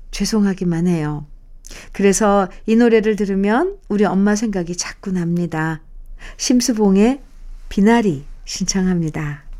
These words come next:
아, 어릴 땐 사실 뭘 알겠어요.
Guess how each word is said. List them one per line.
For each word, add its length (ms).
아, 280
어릴 300
땐 500
사실 420
뭘 240
알겠어요. 800